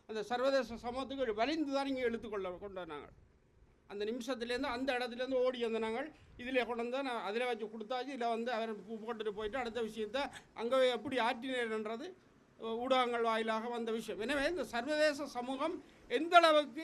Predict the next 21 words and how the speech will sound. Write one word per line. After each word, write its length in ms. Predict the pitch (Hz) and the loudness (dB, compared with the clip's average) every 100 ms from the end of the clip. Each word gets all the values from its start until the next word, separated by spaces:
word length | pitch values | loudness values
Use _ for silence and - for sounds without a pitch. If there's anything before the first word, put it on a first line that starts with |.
| 339 254 | -8 -4
இந்த 120 | 262 | -2
இனத்துக்கு 580 | 254 302 269 294 285 311 262 | 2 0 0 -6 -8 -8 -6
தீர்வை 460 | 269 277 294 285 302 311 - | -4 0 0 0 0 -2 -4
தரும் 340 | 247 302 311 | 0 0 0
என்றதை 420 | 285 269 254 294 349 - - - | 0 0 0 0 -4 -14 -20 -14
நாங்கள் 420 | 226 240 262 269 277 - - | -2 2 4 2 0 -4 0
கேள்விகளாக 680 | 269 285 269 254 240 226 277 | 2 4 2 2 2 2 0
இன்றைக்கும் 380 | 233 240 233 | 0 -2 -2
வச்சிருக்கத்தான் 560 | 220 208 208 208 220 185 | -4 -4 -4 -4 -2 -2
வேணும். 280 | 160 143 - - - - | -4 -6 -10 -20 -16 -2
இது, 180 | 208 220 220 - - | 0 0 -4 -14 -6
இது 180 | 226 220 | -2 2
நாங்கள் 420 | 226 269 269 247 | 4 4 2 2
வந்து 340 | 247 254 254 269 277 - _ - | -2 -2 -2 -2 -4 -8 _ -6
எல்லாத்தையும் 680 | 233 262 269 269 262 240 | 2 4 4 4 -2 0
ஆவணப்படுத்தி, 680 | 240 269 262 254 262 262 254 | 2 2 2 0 0 -2 0
ஆவணப்படுத்தி 680 | 254 262 254 208 254 247 269 | 2 2 0 -2 -2 -2 -4
கொண்டே 340 | 254 262 269 | -4 -2 -2
கட்டி 240 | 233 233 285 | -2 -4 -6
இப்ப 180 | 226 | -4
நாங்கள் 400 | 233 226 262 262 | -2 0 0 -2